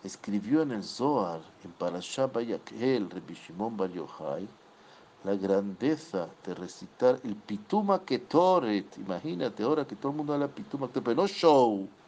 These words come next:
decirlo, estudiarlo,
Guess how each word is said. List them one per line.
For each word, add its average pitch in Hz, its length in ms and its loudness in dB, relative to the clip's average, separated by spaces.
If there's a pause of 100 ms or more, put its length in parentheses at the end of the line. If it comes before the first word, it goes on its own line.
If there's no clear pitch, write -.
(840)
decirlo, 104 760 2 (520)
estudiarlo, 135 1040 2